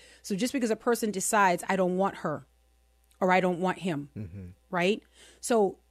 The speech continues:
Speaker 1: so watch this, because what the call is, the call is that you should not be celebrating a righteous call.
Speaker 2: Mm.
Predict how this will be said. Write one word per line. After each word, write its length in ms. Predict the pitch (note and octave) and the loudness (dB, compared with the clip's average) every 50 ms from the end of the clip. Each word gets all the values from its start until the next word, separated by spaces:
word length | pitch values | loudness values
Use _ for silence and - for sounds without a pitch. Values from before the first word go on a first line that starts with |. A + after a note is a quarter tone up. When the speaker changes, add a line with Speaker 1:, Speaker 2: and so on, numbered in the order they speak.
| _ | _
Speaker 1:
so 160 | - - - G#3+ | -4 0 2 2
watch 420 | G3+ F#3 A3+ A#3 C#4 D#4+ - - | 4 6 8 8 8 6 4 0
this, 160 | - G3 - | -2 -2 -2
because 280 | - A3 - A#3 G#3+ F3 | -4 -2 -2 -2 -2 0
what 120 | G3 G3+ - | -2 -2 -2
the 80 | G3+ | -4
call 460 | - - - - C4 D4 F4 F#4 E4 F4 | -6 0 4 8 10 10 10 10 8 6
is, 340 | F#3+ F3 E3 D#3+ D#3 - - | 4 2 0 0 -2 -2 -2
the 120 | - G3 | -2 -2
call 320 | - - B3 B3+ C#4 D4+ | 0 4 6 10 10 10
is 220 | C#4+ - A3+ G#3+ E3+ | 10 8 4 2 2
that 160 | G3 F#3 - | 0 0 0
you 260 | F3 F3 G#3 A#3+ C#4 | 0 2 4 4 4
should 220 | C#4 - C4 G#3+ F3+ | 4 4 2 2 2
not 380 | F#3 F#3+ G#3 A3+ C4 C#4 - | 2 4 6 6 6 4 2
be 120 | - A3+ G3+ | -2 -2 -2
celebrating 1040 | - - - - - C4+ D#4 E4+ D#4 A3+ G3 G3+ F3+ E3 D3+ D3+ D3 D3 F3+ A3+ A#3 _ _ _ _ _ _ _ _ - - _ _ _ _ _ _ _ _ _ _ _ _ _ _ _ _ _ _ _ _ _ _ _ _ - | -2 -2 0 4 4 4 6 4 2 2 2 2 2 2 2 0 -2 -2 -2 -2 -4 _ _ _ _ _ _ _ _ -20 -20 _ _ _ _ _ _ _ _ _ _ _ _ _ _ _ _ _ _ _ _ _ _ _ _ 2
a 80 | A3+ | 2
righteous 540 | G3+ F#3+ E3+ G3+ A3 C4 C4+ - - A3 - | 2 2 4 6 6 6 6 6 2 0 0
call. 460 | - - - B3+ A3 D#3+ B2+ - C3+ - _ _ _ _ _ _ _ _ - | 0 2 4 6 6 6 4 0 -8 -18 _ _ _ _ _ _ _ _ -10
Speaker 2:
Mm. 260 | A2+ G#2 G2 F2+ F2 | -8 -8 -8 -8 -12